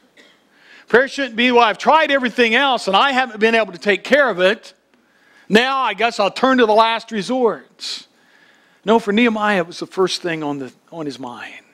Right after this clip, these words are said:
When Sanballat and Tobiah stood up and started mocking the people, the first thing he did is he went to the Lord. He went to his knees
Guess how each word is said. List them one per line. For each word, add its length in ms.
When 140
Sanballat 640
and 100
Tobiah 500
stood 340
up 260
and 120
started 420
mocking 640
the 60
people, 680
the 80
first 300
thing 140
he 160
did 440
is 100
he 80
went 240
to 100
the 120
Lord. 400
He 120
went 220
to 120
his 220
knees 480